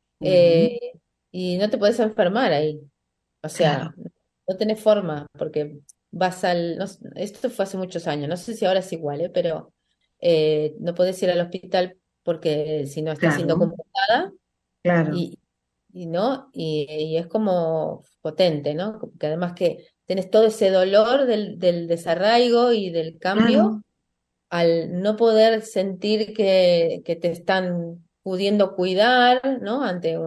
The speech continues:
Speaker 2: estas dificultades, muy difícil.
Speaker 1: Guau. Sí, sí, o sea, y es más presión todavía, ¿no?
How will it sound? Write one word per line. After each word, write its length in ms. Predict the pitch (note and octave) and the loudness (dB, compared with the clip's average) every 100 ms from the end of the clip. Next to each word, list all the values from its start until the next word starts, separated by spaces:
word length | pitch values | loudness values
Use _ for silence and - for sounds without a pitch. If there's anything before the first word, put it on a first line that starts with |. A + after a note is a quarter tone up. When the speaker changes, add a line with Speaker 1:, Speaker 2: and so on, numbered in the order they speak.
| - | -8
Speaker 2:
estas 280 | F3 - F3 | -10 -8 -8
dificultades, 840 | D#3+ E3 D#3+ D#3+ G#3 B3+ C#4+ - _ _ _ _ _ - | -8 -6 -6 0 2 2 0 -4 _ _ _ _ _ -10
muy 160 | G3+ | -8
difícil. 560 | G3 - F3 - - D#3+ _ _ _ _ _ _ _ _ - | -6 -8 -12 -14 -18 -18 _ _ _ _ _ _ _ _ 0
Speaker 1:
Guau. 600 | G3 A#3+ A#3+ F#3 E3 D#3+ D#3+ _ _ _ _ _ _ _ | 4 6 6 4 4 2 -2 _ _ _ _ _ _ _
Sí, 280 | _ - G#3+ | _ 0 2
sí, 240 | G#3+ A#3 G3+ | 4 4 4
o 60 | - | 2
sea, 180 | G#3 | 2
y 100 | F#3 | 4
es 240 | G3+ G#3 - - | 6 6 2 0
más 300 | F#3 A#3 - | 2 2 2
presión 600 | A3 E3+ - C4+ F#3+ D#3+ | 0 0 4 4 6 4
todavía, 540 | D#3+ D#3 D#3 D3+ D3+ | 6 6 6 4 2
¿no? 320 | D3+ E3+ A#3 | 2 2 2